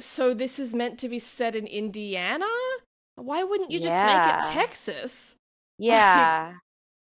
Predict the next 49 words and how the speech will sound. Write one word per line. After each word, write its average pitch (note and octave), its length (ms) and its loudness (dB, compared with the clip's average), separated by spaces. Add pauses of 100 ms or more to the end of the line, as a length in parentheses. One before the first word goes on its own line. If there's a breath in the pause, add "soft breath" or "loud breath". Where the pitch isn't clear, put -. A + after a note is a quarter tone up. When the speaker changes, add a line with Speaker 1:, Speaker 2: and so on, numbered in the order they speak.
(260)
Speaker 2:
Huh. F#3 680 8 (500)
Speaker 1:
They're D4+ 160 0
always B4 260 8
Speaker 2:
must C#4 300 8
be C#4+ 100 2
set G#3+ 200 8
Speaker 1:
desperate F3+ 180 2
Speaker 2:
in D#3+ 80 -4
Speaker 1:
to, E3 80 -6
for C#3+ 60 6
it C3+ 100 2
to - 80 -2
Speaker 2:
Indiana. G3+ 60 -2
Speaker 1:
be A#3+ 100 0
Midwest A3+ 720 0
in F#3+ 100 -4
these F#3+ 240 -4
Disney G3+ 540 -6 (100)
things, A#2+ 320 -6
aren't G3 300 0
they? D3+ 160 -4
<laughs> A#3 80 2
Speaker 2:
Yeah. F#3+ 540 10 (520 loud breath)
I D#4+ 140 12
do, F4+ 160 6
you C#4 200 6
know C#4+ 100 8
Speaker 1:
Like D#4+ 40 10 (140)
Speaker 2:
what? - 20 8
I C#4 60 8
think A4+ 180 -2
you're - 120 4
exactly C4 440 4
right. A3 280 10
I A3+ 120 8
think C#4 240 -2
that B3+ 140 6
it A3 80 2
was G#3 180 0
like, F#3+ 220 2
"Well, G#3 80 -2
it G3+ 60 -12
can't G#3+ 180 -4
be F#3+ 100 -2
Texas. - 460 -6
Texas G#3 440 -4
is F#3 200 -6
the E3+ 80 -10
South." F#3 500 4